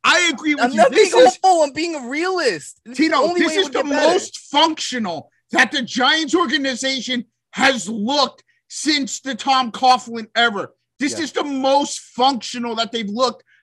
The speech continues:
Speaker 1: I'm not disputing that. I don't care that Joe Judge is gone.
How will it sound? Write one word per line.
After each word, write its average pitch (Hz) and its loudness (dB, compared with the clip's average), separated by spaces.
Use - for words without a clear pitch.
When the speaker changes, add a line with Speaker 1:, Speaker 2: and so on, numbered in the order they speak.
Speaker 1:
I'm 285 4
not 277 2
disputing 269 -4
that. 240 2
I 302 2
don't 302 -4
care 285 0
that 269 -4
Joe 269 -2
Judge 254 -2
is 233 -8
gone. 240 -4